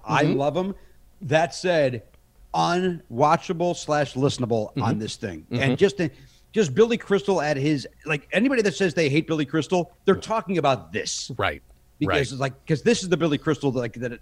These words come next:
Speaker 1: I, that I don't even enjoy, and I
Speaker 2: Mm-hmm.
Speaker 1: pretty much like everything he does.
Speaker 2: Sure. I mean, he's
Speaker 1: Um,
Speaker 2: always been funny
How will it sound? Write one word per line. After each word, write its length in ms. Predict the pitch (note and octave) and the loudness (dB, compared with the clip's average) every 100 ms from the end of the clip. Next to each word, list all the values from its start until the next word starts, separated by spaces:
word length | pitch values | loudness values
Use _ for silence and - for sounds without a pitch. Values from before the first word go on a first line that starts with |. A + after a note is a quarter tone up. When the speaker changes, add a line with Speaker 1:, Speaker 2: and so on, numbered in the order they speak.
| - | -14
Speaker 1:
I, 120 | A#2+ - - | -14 -14 -14
that 180 | C#3+ C#3 - - | -10 -10 -12 2
I 160 | F3+ | 4
don't 240 | G#3+ D3 A2 | 6 4 0
even 220 | G#2 G2 | -8 -8
enjoy, 420 | G2 A2 G2+ G#2 - | -8 -6 -6 -6 -2
and 120 | C3+ | -2
I 180 | C#3+ F#3+ | 0 0
Speaker 2:
Mm-hmm. 120 | - - - - - - | -2 -6 -20 -20 -20 -6
Speaker 1:
pretty 160 | B3 A#3+ | -2 -2
much 200 | G3 F3+ | -2 -4
like 180 | F3 - | -6 -2
everything 360 | G3 G3+ F#3+ F3 | 0 0 0 -4
he 100 | F3+ | -2
does. 220 | F#3+ F3+ - | -4 -6 -2
Speaker 2:
Sure. 380 | - F#4 G2+ - - - _ - - - | 2 2 0 -10 -20 -20 _ -20 -20 -12
I 60 | D3+ | -6
mean, 180 | D#3 D#3 | -2 -2
he's 240 | E3 G#2+ | -2 -2
Speaker 1:
Um, 60 | G2+ | -2
Speaker 2:
always 280 | B2 F#3 E3+ | 0 0 0
been 160 | D#3+ | -2
funny 400 | C#3 C3 E3 D#3 | 0 -2 0 -2